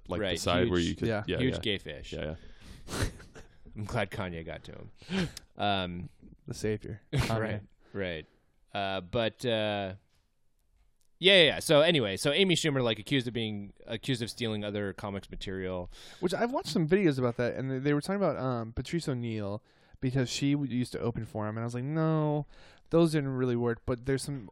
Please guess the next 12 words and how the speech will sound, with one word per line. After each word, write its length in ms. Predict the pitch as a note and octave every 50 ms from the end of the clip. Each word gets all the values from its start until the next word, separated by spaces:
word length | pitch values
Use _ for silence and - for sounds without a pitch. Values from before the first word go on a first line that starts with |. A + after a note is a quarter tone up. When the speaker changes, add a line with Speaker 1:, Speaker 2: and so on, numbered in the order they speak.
| - -
Speaker 3:
old 360 | B2 C3+ D3 D#3+ D#3+ D#3 -
Kathleen 540 | - C3 B2 B2 - - C3+ B2+ A#2+ A2+ G#2+
Flanagan 540 | - - G#2 G2+ G#2+ B2 C3 C#3+ D#3+ E3
jokes, 420 | E3 E3+ F3 F3+ F#3 F3+ - - - - _ _ _ _ _ _ _ - -
which 240 | - C#3 C#3+ - E3
are 60 | D#3
kind 240 | - - D3 D3 D3
of 80 | C#3
very, 320 | C3 B2 A#2+ B2+ B2+ A#2+ C2+ A1+ - -
very 460 | - A#2+ A#2 B2+ B2 B2 B2 B2 A#2+
similar. 760 | A#2 - - - - B2 B2 B2+ C#3 D#3 E3+ F3 F#3 G3 G#3 - _ _ _ _ _ _ _ _ _ _ -
Um, 580 | B2 B2+ B2 A#2+ A2+ A2+ G#2+ G#2 G2+ F#2 D2+